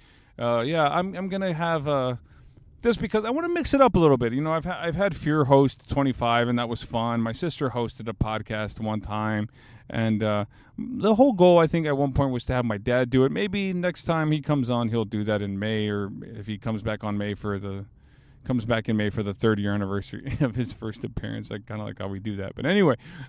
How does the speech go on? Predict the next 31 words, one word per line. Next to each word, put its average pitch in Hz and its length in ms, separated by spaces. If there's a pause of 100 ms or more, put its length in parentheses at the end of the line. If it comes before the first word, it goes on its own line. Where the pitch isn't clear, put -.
um, 156 320 (1160)
yeah, 160 360 (880)
and 147 100
maybe 160 240
have, 156 340 (360)
have, 156 260 (180)
uh, 139 300
so 147 220
Iams, 170 580
uh, 143 220
Sean, 151 580
uh, 131 240
Sean 156 220
Iams 139 320
from 120 380
the, 113 200
uh, 107 180
Horribly 120 500
Awkward 117 640
podcast 107 600
is 117 120
gonna 160 200
come 143 300
on 120 160
the 104 80
show, 107 400
and 113 100
I 120 60
think 139 200
he's 135 240
gonna 107 340